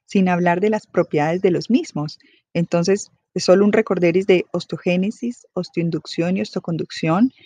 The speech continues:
que son tres propiedades de esos injertos que van a hacer que a través de células vivas nazca un nuevo hueso y se forme un nuevo hueso. A través de la osteoinducción, que es un proceso químico,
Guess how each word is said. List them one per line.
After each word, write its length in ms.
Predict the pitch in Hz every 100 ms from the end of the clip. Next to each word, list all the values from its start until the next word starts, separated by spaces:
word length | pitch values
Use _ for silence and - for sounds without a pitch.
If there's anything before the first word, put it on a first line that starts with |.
| _ _
que 120 | 185
son 200 | 190 185
tres 260 | 208 208 -
propiedades 600 | 240 233 196 185 202 214
de 240 | - 190 180
esos 260 | - 214
injertos 520 | 185 - 180 185 208
que 100 | -
van 180 | 180 175
a 40 | 185
hacer 340 | - 190 196 _ _ _
que 80 | -
a 60 | 180
través 260 | 180 180
de 80 | 208
células 420 | - 208 208 170
vivas 380 | 185 190 208 - _ _ _ _ _
nazca 380 | 185 185 202 220
un 100 | 208
nuevo 240 | 196 208
hueso 320 | 202 180 190 226
y 40 |
se 160 | - 170
forme 320 | - 180 190
un 80 | 190
nuevo 240 | 185 190
hueso. 360 | 180 160 - 247 - _ -
A 100 | 180
través 300 | 185 180 180
de 80 |
la 80 | 208
osteoinducción, 580 | 208 - 185 170 - 175
que 80 | 190
es 60 |
un 120 | 202 202
proceso 420 | 190 202 202 185
químico, 460 | - 226 208 196 208